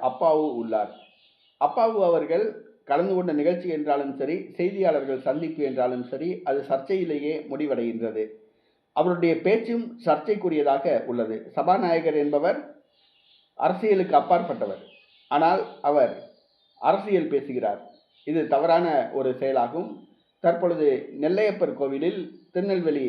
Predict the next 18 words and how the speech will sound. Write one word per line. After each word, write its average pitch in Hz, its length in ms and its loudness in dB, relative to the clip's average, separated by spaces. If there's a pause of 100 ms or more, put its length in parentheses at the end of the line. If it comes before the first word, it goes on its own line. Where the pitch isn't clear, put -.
நெல்லையப்பர் 156 540 0
கோவிலில் 131 400 -2 (1160)
இவர் 151 320 4
விழாவில் 165 480 2
பங்கேற்றார். 147 640 0 (120)
அந்த 147 220 -2
விழாவில் 175 500 0
அன்னதான 175 420 -2
நிகழ்ச்சி 143 420 -4 (120)
ஏற்பாடு 139 360 0
செய்யப்பட்டிருந்தது. 123 800 -4 (540)
அந்த 180 160 2
அன்னதான 214 420 4
நிகழ்ச்சி 180 340 0
என்பது 156 360 0 (1400)
கோயிலுக்கு 214 360 4
வந்த 165 180 2
பக்தர்கள் 151 580 0